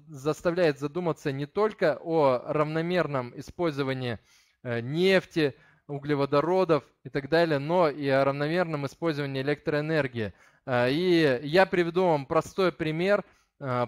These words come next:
по потенциалу юнибайков. Э, все вы прекрасно знаете, э, что юнибайки у нас, э,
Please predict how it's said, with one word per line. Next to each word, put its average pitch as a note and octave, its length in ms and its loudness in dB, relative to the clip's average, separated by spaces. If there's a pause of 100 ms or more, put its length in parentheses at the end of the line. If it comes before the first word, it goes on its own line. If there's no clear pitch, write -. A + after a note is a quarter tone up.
по F#3 160 2
потенциалу D3+ 720 2
юнибайков. C#3+ 880 0
Э, C3+ 280 4
все F3+ 260 -2
вы D3 120 0
прекрасно D3 640 -2
знаете, D3+ 580 -2 (320)
э, C3 160 -2
что D3 580 2 (880)
юнибайки D3 640 2
у C3 80 -4
нас, C3 380 -2
э, B2 280 4